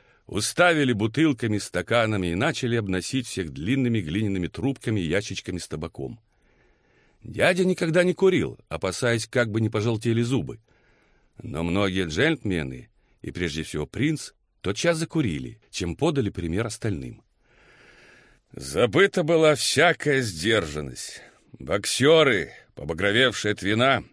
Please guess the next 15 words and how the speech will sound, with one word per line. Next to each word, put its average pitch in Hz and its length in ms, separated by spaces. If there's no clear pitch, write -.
громко 117 640
переговаривались 110 840
через 95 300
стол, 101 400
шумно 143 640
приветствовали 120 840
приятелей 113 640
в 80 140
другом 104 580
конце 98 460
комнаты. 82 640
Любители 107 600
подались 107 520
общему 101 360
настроению 98 920